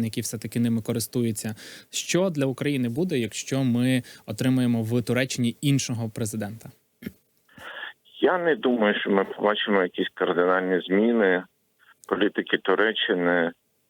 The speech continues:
Speaker 2: щодо Росії і російської агресії проти України. Очевидно, в оточенні Кілічдароглу є,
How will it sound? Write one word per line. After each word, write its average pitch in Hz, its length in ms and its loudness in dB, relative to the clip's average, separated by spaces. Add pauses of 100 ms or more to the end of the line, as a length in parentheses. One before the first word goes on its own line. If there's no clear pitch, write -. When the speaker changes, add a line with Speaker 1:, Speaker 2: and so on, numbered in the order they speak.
(100)
Speaker 2:
щодо 95 340 0
Росії 104 720 0
і 85 80 0
російської 87 560 0
агресії 82 500 -2
проти 78 260 -4
України. 71 640 -2 (680)
Очевидно, 110 600 2
в 90 40 2
оточенні 92 560 0
Кілічдароглу 87 880 0
є, 90 420 2